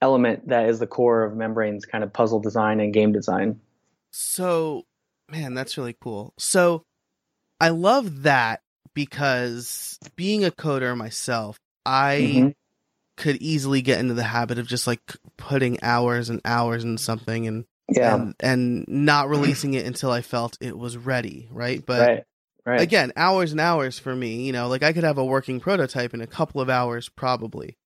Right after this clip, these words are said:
Speaker 2: You know, that's something, an M V P even, uh, with, with
Speaker 1: Right.
Speaker 2: game design, and we'll get into this, right? You have art, you have code, you have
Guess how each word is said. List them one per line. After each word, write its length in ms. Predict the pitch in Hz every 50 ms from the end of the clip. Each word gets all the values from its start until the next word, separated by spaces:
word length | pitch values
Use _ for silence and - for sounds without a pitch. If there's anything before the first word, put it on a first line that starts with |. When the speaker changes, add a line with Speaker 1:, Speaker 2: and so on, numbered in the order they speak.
| _ _ _ - -
Speaker 2:
You 100 | 147 139
know, 160 | 131 120 123
that's 240 | 131 135 127 - -
something, 460 | - 175 165 160 156 - - 156 - -
an 160 | 156 160 147
M 220 | 143 156 160 160
V 140 | 151 143 139
P 200 | - - - 170
even, 680 | 147 123 117 - 120 117 113 98 95 104 98 113 127 - -
uh, 180 | 131 131 120 139
with, 260 | 147 156 151 139 -
with 420 | - 147 151 147 139 135 - - _ _ - 151
Speaker 1:
Right. 160 | - 120 -
Speaker 2:
game 160 | 240 269 247
design, 340 | 175 156 131 135 127 123 127
and 100 | 127 143
we'll 140 | 196 226 208
get 180 | 170 165 151 143
into 240 | 165 - - -
this, 220 | 127 120 127 123 -
right? 180 | 139 143 151 - _ - - - - - -
You 160 | 156 175 220
have 560 | 190 143 156 165 127 120 120 98 98 - - _ _ _ -
art, 300 | 165 185 208 208 - _ -
you 300 | - 151 143 151 156 151
have 360 | 123 117 131 113 117 113 - - -
code, 420 | - - 220 220 214 208 202 202
you 200 | 165 160 170 175
have 600 | 165 143 160 139 131 123 123 120 113 113 113 135